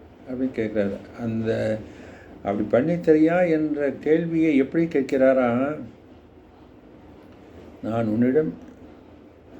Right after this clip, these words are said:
பிச்சை கேட்குறேன்ப்பா, எனக்கு பிச்சை தருவாயா?" என்று கேட்கிறாராம். ஐயோ,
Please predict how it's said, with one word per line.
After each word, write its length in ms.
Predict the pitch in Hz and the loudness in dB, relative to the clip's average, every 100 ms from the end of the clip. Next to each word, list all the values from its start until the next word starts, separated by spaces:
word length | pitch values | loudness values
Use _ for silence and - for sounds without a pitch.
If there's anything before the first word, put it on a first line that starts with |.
| - - | -20 -16
பிச்சை 300 | 131 - 175 | -14 -6 -4
கேட்குறேன்ப்பா, 580 | 185 135 113 117 98 104 101 - - - - - - - - - - - - - - - - | 0 0 0 -2 -2 -8 -14 -16 -20 -20 -20 -20 -20 -20 -20 -20 -20 -20 -20 -20 -20 -20 -12
எனக்கு 540 | 113 127 127 - 143 104 | -4 -2 -2 0 0 0
பிச்சை 320 | 110 - 151 143 | -6 -8 -6 -4
தருவாயா?" 520 | 135 147 160 165 170 170 - - - - - - - - - - | -2 -2 0 0 -2 -6 -16 -20 -20 -20 -20 -20 -20 -20 -20 -14
என்று 180 | 113 113 | -8 -6
கேட்கிறாராம். 680 | 104 104 107 98 95 92 - - - - - - - - - - - - - - - - - - - - - - | -4 -4 -2 -2 -2 -2 -6 -14 -20 -20 -20 -20 -20 -20 -20 -20 -20 -20 -20 -20 -20 -20 -20 -20 -20 -20 -20 -10
ஐயோ, 180 | 113 | -6